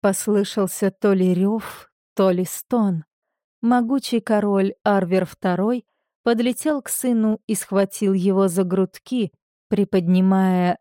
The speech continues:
над пожелтевшей травой. "Не уверен, говоришь?" процедил он сквозь зубы. "Твоя измена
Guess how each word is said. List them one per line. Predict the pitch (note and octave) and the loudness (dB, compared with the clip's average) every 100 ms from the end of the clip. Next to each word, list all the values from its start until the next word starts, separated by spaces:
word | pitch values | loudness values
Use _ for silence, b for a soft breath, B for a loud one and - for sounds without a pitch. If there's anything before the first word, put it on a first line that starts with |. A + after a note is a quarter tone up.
| - | 0
над | F#3+ F#3+ - | 0 0 -2
пожелтевшей | F#3+ E3+ F3+ D#3+ - F#3 - - F3+ | -2 0 -2 -2 -2 -2 -2 -4 -4
травой. | - G3 F#3 F3 F3+ F#3 - _ _ _ _ _ _ _ F#3+ | -2 -2 0 -2 -4 -4 -10 _ _ _ _ _ _ _ 2
"Не | G3 G3 F#3+ | 4 6 6
уверен, | F#3 E3 E3+ D#4+ D#4 A3 F#3 F3 F3 | 2 0 2 2 4 2 2 0 0
говоришь?" | F3 F#3 G3 F#3+ F3+ D3 - - _ _ _ _ _ _ _ | 2 4 4 4 2 0 -4 -8 _ _ _ _ _ _ _
процедил | - F#3 - - F#3+ F3 F#3+ F3+ | -4 -2 -4 -4 -4 0 0 2
он | F#3 | -2
сквозь | - - F#3+ F#3 | -4 -2 0 0
зубы. | F3 F#3+ E3+ F3 F#3+ - _ _ _ _ _ - | -2 -4 -2 -2 -4 -8 _ _ _ _ _ -6
"Твоя | F#3 G3 F#3 F#3 | 0 4 4 4
измена | F#3+ F3 F#3 G3 F#3 | 2 2 2 2 2